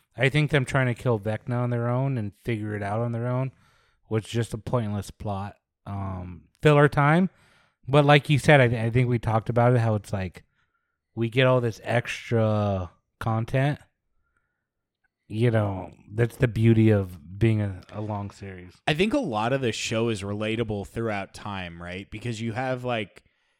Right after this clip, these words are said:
Speaker 2: at the end, they start thinking that the Dungeons and Dragons group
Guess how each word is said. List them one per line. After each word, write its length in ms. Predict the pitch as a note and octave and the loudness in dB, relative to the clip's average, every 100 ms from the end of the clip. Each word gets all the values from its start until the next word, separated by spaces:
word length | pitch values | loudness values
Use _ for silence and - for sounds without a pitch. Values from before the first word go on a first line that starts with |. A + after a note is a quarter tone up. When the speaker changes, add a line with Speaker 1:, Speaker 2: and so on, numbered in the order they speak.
| _ _ _ _ - | _ _ _ _ -6
Speaker 2:
at 160 | C3 - | -4 0
the 200 | C#3 C3 | -2 0
end, 360 | C#3+ C#3 C3 | 0 0 -2
they 500 | B2 B2 B2 A#2 A#2 | -2 0 0 -2 -4
start 360 | - - B2+ A2+ | -6 -2 -2 -2
thinking 420 | B2 A#2+ A#2+ A#2 | -6 -6 -8 -6
that 280 | A2+ G#2+ - | -4 -6 -6
the 500 | A2+ A2 G#2+ G#2+ G2+ - _ | -6 -4 -4 -6 -6 -10 _
Dungeons 420 | B2+ C3+ C3 C#3+ B2+ | -4 -2 -2 -2 -4
and 160 | A#2+ | -4
Dragons 580 | G#2 A2 A#2+ A#2+ A#2+ G2 | -4 -4 -2 -2 -4 -6
group 500 | - A2+ G#2+ G2 | -6 -4 -4 -8